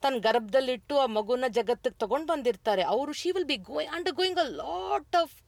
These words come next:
trauma if the child is not well. How do you really, ಎರಡು,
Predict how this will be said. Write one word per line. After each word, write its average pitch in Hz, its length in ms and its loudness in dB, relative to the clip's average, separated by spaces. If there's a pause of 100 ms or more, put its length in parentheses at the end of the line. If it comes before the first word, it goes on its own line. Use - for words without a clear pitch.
trauma 220 600 -2
if 226 100 -8
the - 120 -2
child 262 420 0
is 233 60 -12
not 214 360 -4
well. 151 280 -6 (1000)
How 392 420 -4 (180)
do 262 320 -4 (120)
you 220 220 -6 (100)
really, 196 520 -4 (800)
ಎರಡು, 240 360 2